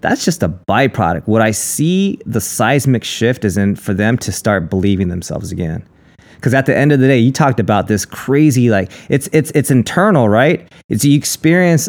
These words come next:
a, a, a new level of self-confidence that people overlook. And so fitness, even, like, when people are going through depression, I say, "Dude, go work out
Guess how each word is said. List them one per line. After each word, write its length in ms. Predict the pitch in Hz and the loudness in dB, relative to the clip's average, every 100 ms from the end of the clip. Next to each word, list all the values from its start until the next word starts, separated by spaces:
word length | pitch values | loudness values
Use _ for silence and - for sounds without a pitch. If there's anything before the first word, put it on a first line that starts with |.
| - | -2
a, 400 | 120 113 117 - | 0 0 0 0
a, 60 | |
a 60 | 117 | 0
new 400 | 117 131 139 165 | 2 4 4 4
level 360 | 151 151 147 147 | 4 4 2 2
of 180 | 117 101 | 0 -2
self-confidence 1500 | - 135 131 123 - - 120 135 135 98 95 92 - - - _ _ _ _ - | -2 2 2 0 -6 -6 0 0 0 -2 -4 -4 -8 -16 -20 _ _ _ _ -2
that 220 | 113 110 | -2 0
people 360 | - 135 131 117 | 0 2 2 2
overlook. 560 | 113 104 98 98 95 | 2 2 2 0 -2
And 120 | 101 | -4
so 200 | - 120 | -2 -2
fitness, 640 | 101 - 165 220 110 104 - | -2 -2 0 0 2 0 0
even, 260 | 143 175 180 | 2 2 2
like, 160 | 127 | 0
when 160 | 113 104 | 0 0
people 300 | - 135 139 | 0 0 2
are 160 | 123 104 | 0 0
going 180 | 110 104 | 0 0
through 120 | 98 | -2
depression, 520 | 92 - 123 127 98 | -4 -2 -2 0 -2
I 60 | 98 | -2
say, 160 | 101 | -2
"Dude, 260 | 87 101 92 | -4 -4 -4
go 120 | 104 | -4
work 340 | 147 156 160 | -2 -4 -2
out 260 | 160 165 101 | -2 -2 -6